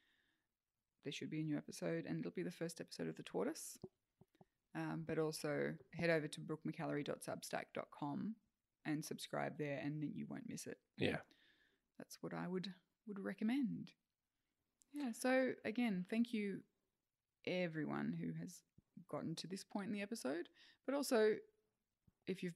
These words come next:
Speaker 1: listened to one episode, if you've listened to all four hundred of the episodes, um, you know, if you, if you were there from the beginning of Slow Your Home, I know there's a few people who have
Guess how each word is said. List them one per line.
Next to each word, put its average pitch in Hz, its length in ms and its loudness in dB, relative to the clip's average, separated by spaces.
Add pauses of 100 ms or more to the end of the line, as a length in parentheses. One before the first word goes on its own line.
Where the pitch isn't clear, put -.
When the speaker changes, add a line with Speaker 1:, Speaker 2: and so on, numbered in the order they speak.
(120)
Speaker 1:
listened 185 420 -2
to 220 100 -2
one 240 160 6
episode, 151 460 2
if 165 140 -4
you've 170 180 -2
listened 180 340 -2
to - 100 -10
all 185 580 4 (880)
four 220 280 6
hundred 180 380 2
of 156 80 -4
the 160 100 0
episodes, 151 600 0 (100)
um, 160 540 0
you 165 100 -2
know, 160 80 4
if 170 220 -2
you, 180 100 0 (420)
if 185 160 -4
you 190 100 2
were 175 120 6 (160)
there 170 300 12
from 202 160 2
the 175 80 4
beginning 180 440 2
of 180 120 0
Slow 185 220 4
Your 185 160 6
Home, 180 460 2
I - 60 -2
know 165 140 2
there's 160 160 -2
a 190 40 0
few 190 200 -4
people 190 360 0
who 180 100 0
have 165 180 0